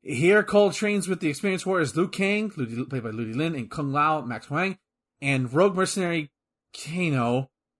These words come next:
as he prepares to stand with Earth's greatest champions against the enemies of Outworld in the high-stakes battle for the universe.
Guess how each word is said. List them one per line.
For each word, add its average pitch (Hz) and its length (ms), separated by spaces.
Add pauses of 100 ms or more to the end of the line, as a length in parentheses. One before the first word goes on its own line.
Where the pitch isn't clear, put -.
(240)
as 131 160
he 143 60
prepares 190 280
to 202 80
stand 185 240
with 170 100
Earth's 170 220
greatest 175 340
champions 165 320
against 143 220
the 143 80
enemies 143 240
of 135 60
Outworld 139 320
in 120 60
the 110 40
high-stakes 156 400
battle 143 160
for 131 80
the 135 60
universe. 143 280